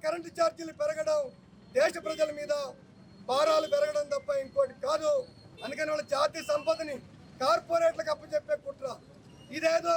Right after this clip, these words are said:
సింగరేణి కార్మికుల పని, కాంట్రాక్ట్ కార్మికుల పని, సింగరేణి అనుకుంటే పొరపాటు. ఇవాళ జాతి సంపద బొగ్గు ప్రైవేట్ వాళ్ళ చేతుల్లోకి పోతే దాని భారాలు మొత్తం ఇవాళ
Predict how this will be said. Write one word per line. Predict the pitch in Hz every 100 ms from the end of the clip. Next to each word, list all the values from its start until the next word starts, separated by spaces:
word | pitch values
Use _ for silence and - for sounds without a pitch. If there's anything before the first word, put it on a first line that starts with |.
| 330
సింగరేణి | 320 330 339 330 330
కార్మికుల | 320 330 330 330 320
పని, | 320 330 339 - - - - - 262
కాంట్రాక్ట్ | 320 339 339 -
కార్మికుల | 330 330 330 330 330
పని, | 320 330 330 - - - - -
సింగరేణి | 285 311 330 320 311 302
అనుకుంటే | - 605 311 587
పొరపాటు. | 571 605 605 587 508 - - - - - - - - -
ఇవాళ | 571 640 659 587
జాతి | 679 349 339
సంపద | 339 330 339 330 320
బొగ్గు | 320 359 330
ప్రైవేట్ | 320 339 339 330
వాళ్ళ | 339 330
చేతుల్లోకి | 320 320 330 330 320 320
పోతే | 359 370 359 349 285 - - - - -
దాని | 277 330 330 -
భారాలు | 294 403 392 370 339
మొత్తం | 330 339 320 302 - - - - 277
ఇవాళ | 320